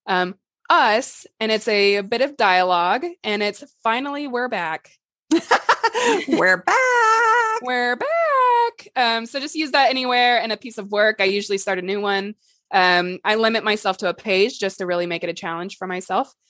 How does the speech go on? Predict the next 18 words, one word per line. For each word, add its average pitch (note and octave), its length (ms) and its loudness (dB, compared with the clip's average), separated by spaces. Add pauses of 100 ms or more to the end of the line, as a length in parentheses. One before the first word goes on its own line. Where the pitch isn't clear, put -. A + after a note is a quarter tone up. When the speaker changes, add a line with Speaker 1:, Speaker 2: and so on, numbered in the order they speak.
(260)
Speaker 1:
Uh, F#3 280 6
and F#3 240 -4
to F3 540 -2
work F3+ 220 -4
on, E3+ 380 -4
on F3 180 -4
specific - 520 -10
things F#3 260 -8
like G3 160 -4
descriptors E3+ 800 -4
or, D#3+ 640 -4
um, D#3+ 240 -4
sentence E3+ 320 0
structure, F#3+ 240 0
that F#3+ 200 4
kind F3 140 0
of E3+ 80 -2
thing. C#4+ 220 2